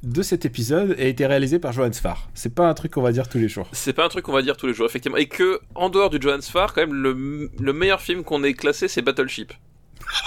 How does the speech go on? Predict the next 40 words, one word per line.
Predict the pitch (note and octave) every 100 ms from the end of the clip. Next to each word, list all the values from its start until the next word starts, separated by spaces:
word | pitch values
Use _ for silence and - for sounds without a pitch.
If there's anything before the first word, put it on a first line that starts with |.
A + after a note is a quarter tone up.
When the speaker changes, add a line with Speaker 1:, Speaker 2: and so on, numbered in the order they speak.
| - - C6+ C6+ C6+ -
Speaker 2:
Et |
qu'on | C#3+ D#3+
se | -
retrouve | F#3 G#3+
avec | E3 D#3+ -
un, | F#3 A3+ - - D3
deux, | C3 A#2 D#3+ G3 A3+ - - B2+
euh, | B2 A#2+ A#2+ A#2+ A#2 A#2 A2 G#2
trois | - E3 G#3 D#4 - - - -
films | - F3+ A3 -
en | D#3
dessous | - F3
de |
Battleship, | D3 C#3 C3+ B2+
quand | - B2
même, | G#2+ G2 - -
dans, | C3+
Speaker 1:
Ouais. | B2+
Speaker 2:
dans | E3
cet | -
épisode-là. | F3+ D3+ A#2+ G#2
Speaker 1:
Comment | - F3+
on | B3
a | B2
pu | -
faire, | - -
comment, | - G3 F#3+
comment | C3 E3 G3
on | E3
en |
est | C#3
arrivé | B2 B2 A2+
Speaker 2:
C'est, | D3
Speaker 1:
là ? |
Speaker 2:
c'est, | B2 - C3+
c'est | -
assez | C3 -
dingue, | D3 B2
quand | A2
même. | G#2